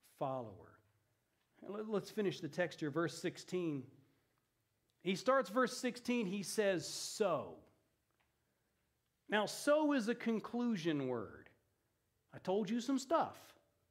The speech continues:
I've pointed out what it is that you need to do. This is what the Lord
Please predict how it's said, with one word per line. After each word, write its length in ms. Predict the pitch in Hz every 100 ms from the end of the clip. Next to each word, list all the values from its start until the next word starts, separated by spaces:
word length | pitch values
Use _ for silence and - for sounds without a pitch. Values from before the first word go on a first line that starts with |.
| _ _ _ -
I've 240 | 185 180
pointed 260 | 220 247 233
out 220 | 247 240
what 160 | 240 240
it 40 |
is 220 | 254 214
that 140 | 240 214
you 160 | 226
need 320 | 226 233 233
to 80 | 233
do. 240 | 202 247 151
This 200 | 180 254
is 80 |
what 200 | 254 269
the 100 | 262
Lord 320 | 240 233 233